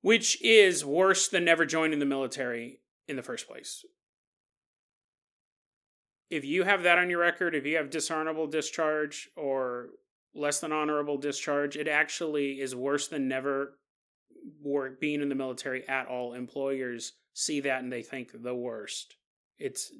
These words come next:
shocking when I heard about that, that that is actually the worst possible thing. It's worse than no employment history whatsoever. So he is kicked out of the military.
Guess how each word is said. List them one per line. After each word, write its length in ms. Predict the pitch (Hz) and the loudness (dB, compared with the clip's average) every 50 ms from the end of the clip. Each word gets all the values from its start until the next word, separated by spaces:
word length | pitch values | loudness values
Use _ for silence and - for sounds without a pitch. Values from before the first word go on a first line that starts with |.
| - _ - - - | -20 _ -18 -8 -4
shocking 580 | - - 190 180 202 220 - - 151 131 127 | 2 6 8 8 8 8 6 4 0 0 0
when 100 | 127 123 | -2 -4
I 180 | 127 123 120 123 - _ - - - | -6 -6 -8 -10 -16 _ -20 -10 -2
heard 160 | - 160 151 | -2 -2 0
about 260 | 135 127 110 107 - | -2 -4 -8 -10 -12
that, 240 | - - 113 - - _ _ _ _ _ _ _ _ _ _ _ _ _ | -12 -12 -12 -12 -16 _ _ _ _ _ _ _ _ _ _ _ _ _
that 120 | 143 120 | -10 -4
that 140 | 139 143 147 | -2 0 0
is 120 | 147 127 143 | 0 0 0
actually 380 | 135 135 - - - 139 131 | -2 -2 -4 -6 -6 -6 -6
the 100 | 123 123 | -6 -8
worst 600 | 117 113 117 131 131 143 151 151 147 151 - - | -12 -12 -14 -6 0 2 2 2 2 0 -2 -4
possible 420 | - 139 123 110 - 123 120 120 113 | -4 -4 -4 -4 -6 -6 -8 -10 -10
thing. 340 | - 123 120 117 113 110 | -10 -12 -12 -12 -14 -14
It's 180 | 120 120 - - | -14 -16 -12 -10
worse 300 | 127 131 139 139 139 - | -6 -4 -4 -4 -4 -6
than 340 | - 131 127 123 123 123 131 | -8 -6 -4 -4 -4 -4 -2
no 300 | 139 143 143 147 147 143 | 0 2 4 4 4 2
employment 440 | 131 127 - - 135 131 127 117 123 | 0 -4 -6 -6 -8 -8 -8 -10 -10
history 540 | 127 - - - 120 123 117 117 123 _ _ _ _ _ _ _ _ _ _ _ _ _ _ _ _ _ _ | -10 -10 -12 -10 -12 -12 -12 -14 -16 _ _ _ _ _ _ _ _ _ _ _ _ _ _ _ _ _ _
whatsoever. 600 | - 143 139 - 143 135 139 139 135 135 120 - _ _ _ _ _ _ _ _ _ _ _ _ _ _ _ _ | -8 -6 -4 -4 -4 -2 -2 -2 -4 -6 -8 -10 _ _ _ _ _ _ _ _ _ _ _ _ _ _ _ _
So 300 | - - 208 196 190 175 | 2 6 6 8 8 6
he 340 | 147 - 185 220 254 269 202 | 4 2 2 4 4 6 4
is 320 | 156 139 127 123 113 - | 4 2 2 0 -2 -2
kicked 340 | - - - 214 254 247 - | -2 4 6 6 6 8 6
out 140 | 226 208 214 | 6 6 6
of 60 | 208 | 4
the 40 | 214 | 4
military. 600 | 220 269 330 330 330 185 117 95 - - - | 4 4 4 2 0 -4 -4 -4 -10 -16 -20